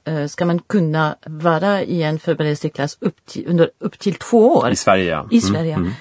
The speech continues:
Speaker 1: Det finns inga sådana regler i Frankrike utan att det är tvärtom, man uppmuntras till att placera eleven i en ordinär klass så snabbt som möjligt. Sen så vad en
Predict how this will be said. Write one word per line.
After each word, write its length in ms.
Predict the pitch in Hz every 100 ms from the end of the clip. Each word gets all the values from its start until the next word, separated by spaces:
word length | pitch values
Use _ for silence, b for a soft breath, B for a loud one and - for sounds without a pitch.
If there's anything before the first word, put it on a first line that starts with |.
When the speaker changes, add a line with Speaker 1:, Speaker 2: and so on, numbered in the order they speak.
| B -
Speaker 1:
Det 80 | 165
finns 300 | 233 247 -
inga 160 | 151
sådana 320 | 147 143 143 147
regler 480 | 165 139 131 131 139
i 140 | 147
Frankrike 440 | - 247 208 151 113
utan 300 | 143 - 135
att 100 | 143
det 60 |
är 40 | 156
tvärtom, 360 | - 156 214
man 120 | 165
uppmuntras 960 | 156 202 202 233 160 - 233 190 - - 202
till 260 | - 196 151
att 180 | - 151
placera 380 | - 156 - 196
eleven 480 | 214 160 139 139 -
i 140 | 151
en 120 | 135 139 -
ordinär 420 | 165 151 147 139
klass 360 | 139 156 147 -
så 180 | - 139
snabbt 240 | - 147
som 140 | - 156
möjligt. 340 | 185 180 B B B B B
Sen 260 | - 226 202
så 300 | - 208 196
vad 300 | - 180 190 -
en 280 | 185 175